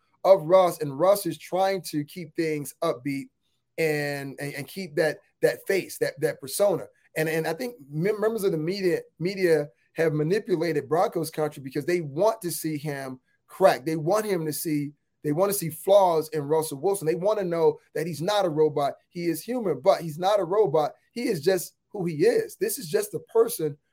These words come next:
Russell is. And because a lot of people are not used to seeing this,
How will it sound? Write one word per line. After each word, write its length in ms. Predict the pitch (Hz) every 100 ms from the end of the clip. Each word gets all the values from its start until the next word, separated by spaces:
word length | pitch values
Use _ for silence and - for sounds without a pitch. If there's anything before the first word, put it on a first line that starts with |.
| _ -
Russell 440 | 147 214 - 143
is. 460 | 202 226 190 165 156 -
And 240 | 160 156
because 380 | 156 160 156 143
a 40 |
lot 400 | 127 135 165 175
of 100 | 175
people 380 | - 185 165 139
are 60 | 127
not 220 | 143 123 123
used 420 | 123 208 262 -
to 300 | 151 135 131 127 _ _
seeing 540 | - - 294 294 170
this, 300 | 143 143 -